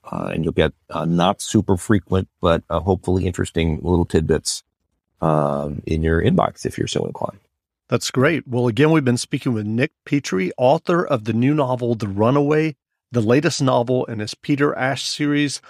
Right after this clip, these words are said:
Speaker 2: The Runaway is on sale now, so go buy a copy at your local independent bookstore. And Nick, thanks for doing this interview.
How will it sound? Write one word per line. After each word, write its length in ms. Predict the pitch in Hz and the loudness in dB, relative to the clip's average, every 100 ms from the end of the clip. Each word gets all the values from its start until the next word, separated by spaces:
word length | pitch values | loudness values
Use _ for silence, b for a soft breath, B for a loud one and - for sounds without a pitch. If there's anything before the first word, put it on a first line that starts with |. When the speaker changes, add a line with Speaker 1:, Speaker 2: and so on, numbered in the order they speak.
| B B - | B B -6
Speaker 2:
The 120 | 110 | 0
Runaway 460 | 117 131 147 151 139 | 4 4 4 6 4
is 180 | 107 | 2
on 160 | 113 113 | 0 0
sale 320 | - 127 104 | 0 0 0
now, 320 | 101 104 131 | 0 0 0
so 180 | 131 - | 0 0
go 160 | 101 110 | 2 2
buy 220 | 127 131 | 2 0
a 80 | 113 | -4
copy 420 | - 117 - 139 | -2 -2 0 -2
at 200 | 127 - | -2 -2
your 80 | 107 | -2
local 480 | 98 107 - 120 - | 0 -2 -2 -4 0
independent 560 | 127 117 - 127 107 | 0 0 0 0 0
bookstore. 560 | - 123 - 147 151 160 | -4 -6 -4 0 0 0
And 240 | 113 107 110 | -4 0 2
Nick, 200 | 127 - _ | 2 0 _
thanks 220 | 139 143 - | 0 0 0
for 100 | 139 | 0
doing 160 | 143 | 0
this 160 | 135 135 | -2 -4
interview. 340 | 139 147 - | -4 -6 -14